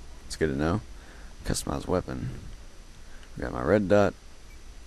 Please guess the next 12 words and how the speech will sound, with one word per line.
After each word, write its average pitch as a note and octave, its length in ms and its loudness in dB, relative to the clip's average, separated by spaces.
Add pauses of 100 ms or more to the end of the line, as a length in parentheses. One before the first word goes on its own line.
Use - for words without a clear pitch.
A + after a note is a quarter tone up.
(640)
Or C2+ 160 2
we C#2+ 120 4
got D#2 120 6
irons. G2+ 440 4 (180)
I C#2 40 -2
don't F#2 120 2
want F#2+ 140 2
irons D#2+ 340 0
though. D#2 240 4 (3500)
Got B2+ 120 8
the - 80 -2
crosshairs. A#1+ 800 2